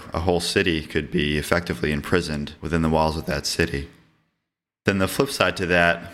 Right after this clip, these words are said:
which is a little bit different, is exclusion,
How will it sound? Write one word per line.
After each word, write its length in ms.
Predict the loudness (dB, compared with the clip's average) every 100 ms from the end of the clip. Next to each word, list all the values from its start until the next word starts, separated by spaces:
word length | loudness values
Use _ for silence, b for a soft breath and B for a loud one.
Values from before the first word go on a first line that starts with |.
| -10
which 180 | -6 -2
is 60 | 0
a 40 |
little 220 | 2 2
bit 160 | 0 0
different, 640 | 0 0 -4 -4 -6 -12 -18 _ _
is 240 | 2 4 4
exclusion, 840 | 2 2 -2 0 0 -2 -6 -8